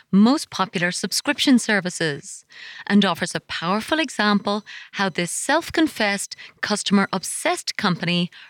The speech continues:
earns customer loyalty by first being loyal to its users, delivering compelling benefits they simply can't resist.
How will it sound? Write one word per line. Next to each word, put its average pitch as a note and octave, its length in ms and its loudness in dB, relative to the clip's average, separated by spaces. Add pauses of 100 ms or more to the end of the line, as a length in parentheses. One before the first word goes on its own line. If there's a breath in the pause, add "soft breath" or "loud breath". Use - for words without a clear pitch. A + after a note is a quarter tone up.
(140 loud breath)
earns E4+ 300 4
customer F3+ 400 0
loyalty G3+ 580 0 (300 loud breath)
by F#3 140 -2
first - 500 -2
being E3+ 180 2
loyal F#3 380 0 (140)
to F4+ 340 4
its - 180 -4
users, D#3 600 -4 (420 loud breath)
delivering F3+ 380 2
compelling C#4 580 2
benefits F#3+ 580 -2 (220 loud breath)
they D3 140 -4
simply G3+ 500 2
can't E3+ 420 -2
resist. - 680 -4